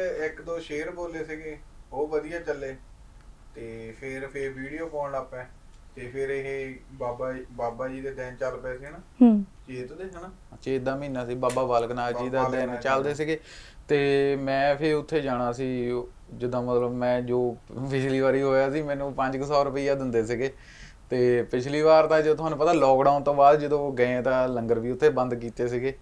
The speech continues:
Speaker 3: ਤੇ ਮੈਂ ਕਿਹਾ ਯਾਰ ਪੰਜ ਸੌ ਨਾਲ ਮੈਂ ਪਿਛਲੀ ਵਾਰੀ ਰੋਟ ਖਾ ਕੇ time ਸਾਰਿਆ, ਹਨਾ? ਮੇਰੇ ਤੋਂ ਐਤਕੀ ਨਹੀਂ time ਸਾਰਨਾ ਆਏ ਉੱਥੇ, ਹਨਾ? ਤੇ ਉਹ ਵਾਲੀ video ਸੀਗੀ।
Speaker 1: ਉਹ ਵੀ ਚੱਲੀ ਵਧੀਆ ਫਿਰ।
Speaker 3: ਹਾਂਜੀ।
Speaker 2: ਮੰਮੀ ਦੀ video ਜ਼ਿਆਦਾ ਚੱਲੀ ਸੀ ਕਿ ਜਿਹੜੀ ਉਸ ਤੋਂ ਬਾਅਦ ਦੋ share ਵੀ ਪਾਏ ਸੀ ਉਹ ਵੀ ਚੱਲੀ ਸੀ?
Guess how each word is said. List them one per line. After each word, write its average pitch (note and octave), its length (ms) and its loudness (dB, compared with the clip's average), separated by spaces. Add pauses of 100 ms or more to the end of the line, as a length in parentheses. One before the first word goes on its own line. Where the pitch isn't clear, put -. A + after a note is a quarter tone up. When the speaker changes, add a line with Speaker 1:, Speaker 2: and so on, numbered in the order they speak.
(440)
Speaker 3:
ਤੇ A2 260 0
ਮੈਂ A2+ 280 0
ਕਿਹਾ C3 160 2
ਯਾਰ D3+ 760 2
ਪੰਜ D3 340 2
ਸੌ C#3+ 220 0
ਨਾਲ D3 220 0
ਮੈਂ C#3+ 140 -6
ਪਿਛਲੀ C#3 160 -2
ਵਾਰੀ C#3+ 220 2
ਰੋਟ C#3+ 300 0
ਖਾ B2+ 140 2
ਕੇ B2+ 120 -2
time B2+ 220 -2
ਸਾਰਿਆ, A2+ 440 0 (460)
ਹਨਾ? C#3+ 160 6
ਮੇਰੇ E3 140 4
ਤੋਂ E3 140 4
ਐਤਕੀ C#3+ 360 6
ਨਹੀਂ F3 140 -2
time D#3+ 220 2
ਸਾਰਨਾ B2+ 400 4
ਆਏ A#2 180 4
ਉੱਥੇ, A#2+ 360 2
ਹਨਾ? C#3+ 180 -2 (440)
ਤੇ B2+ 220 4
ਉਹ B2+ 200 4
ਵਾਲੀ C#3+ 200 2
video A#2 340 -2
ਸੀਗੀ। A#2+ 320 -6 (360)
Speaker 1:
ਉਹ C#3 120 -6
ਵੀ F3 100 -8
ਚੱਲੀ D3 300 -8
ਵਧੀਆ C3 380 -8
ਫਿਰ। A#2 200 -16 (240)
Speaker 3:
ਹਾਂਜੀ। A#3+ 140 6
Speaker 2:
ਮੰਮੀ C4+ 320 12
ਦੀ D#4 140 12
video D#4 280 12
ਜ਼ਿਆਦਾ C#4 320 12
ਚੱਲੀ C#4 320 10
ਸੀ D4 140 4
ਕਿ E4+ 140 10
ਜਿਹੜੀ D#4 240 10
ਉਸ C#4+ 80 8
ਤੋਂ C#4+ 180 12
ਬਾਅਦ B3 260 12
ਦੋ C4 100 8
share A#3+ 300 8
ਵੀ A#3+ 120 4
ਪਾਏ A3+ 240 6
ਸੀ A#3 140 6
ਉਹ A3+ 60 8
ਵੀ G#3+ 100 6
ਚੱਲੀ G#3 300 6
ਸੀ? G3 160 -4